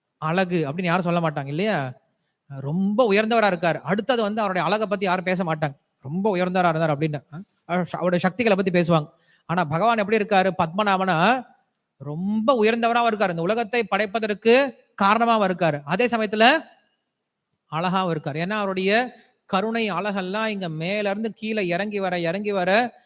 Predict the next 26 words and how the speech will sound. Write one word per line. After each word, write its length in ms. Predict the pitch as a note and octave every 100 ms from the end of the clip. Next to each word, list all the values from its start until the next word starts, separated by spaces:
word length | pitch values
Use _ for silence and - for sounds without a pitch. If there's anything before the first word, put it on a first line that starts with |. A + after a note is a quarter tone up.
| _
இந்த 320 | - F3+ F#3+ F3+
இடத்துல 220 | G#3 A3
வந்து 260 | F#3+ G3
ஒரு 180 | G#3 F3
சுழல் 280 | - G3+ A3+
ஏற்படுதான். 520 | F#3 F#3+ F3 E3+ D3+ - _
அஹ், 220 | C#3+ F#3 G3+
அந்த 180 | D3+ D#3+
சுழல் 260 | G3 G3+
தான் 140 | G#3 G3+
என்ன 180 | F#3+
சொல்றோம்? 180 | E3 D3+ C3+
பத்மநாபம் 680 | E3 D#3 E3 D#3 D#3 F3+ C#3+
அப்படின்னு 120 | C#3 D3+
சொல்லி 220 | F3+ D3+
சொல்றோம். 220 | B2+ _ _ _ -
So, 140 | F3
அதனாலதான் 440 | E3+ G#3 A3+ F3+ F3+ _
இந்த 160 | D#3+ D3+
நாமத்துக்கு 340 | F3+ F3 F3+ F3+
பத்மநாப, 480 | E3 D3+ E3+ D#3+ D3+
அவனுக்கு, 360 | D3+ D3+ C3+ D#3+
பகவானுக்கு 300 | F#3 F3+ F3+
பத்மநாபன் 500 | D#3 D3 E3+ D3+ E3+
பேர் 240 | E3 E3 D#3
கொடுக்கிறார். 300 | C3+ C#3